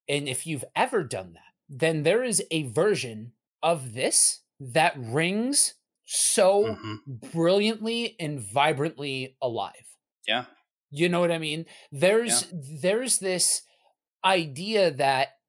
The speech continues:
Speaker 1: that, that sometimes, and we've se-, we, again, we've seen this since biblical times. So this is not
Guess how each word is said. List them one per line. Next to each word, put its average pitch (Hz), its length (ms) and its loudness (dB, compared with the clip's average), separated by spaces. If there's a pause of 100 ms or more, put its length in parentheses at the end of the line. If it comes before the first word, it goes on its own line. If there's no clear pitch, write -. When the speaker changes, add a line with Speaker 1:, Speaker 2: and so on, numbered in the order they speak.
Speaker 1:
that, 170 260 0 (120)
that 147 240 2 (400)
sometimes, 156 960 0 (360)
and 175 180 2
we've 190 180 0
se-, - 180 0
we, 123 160 -4
again, 127 300 -2
we've 113 120 -6
seen 143 200 -2
this 104 100 -2
since 104 200 -4
biblical 101 340 -10
times. 82 280 -14 (220)
So 147 140 2
this 143 160 2
is 131 100 -2
not 131 300 0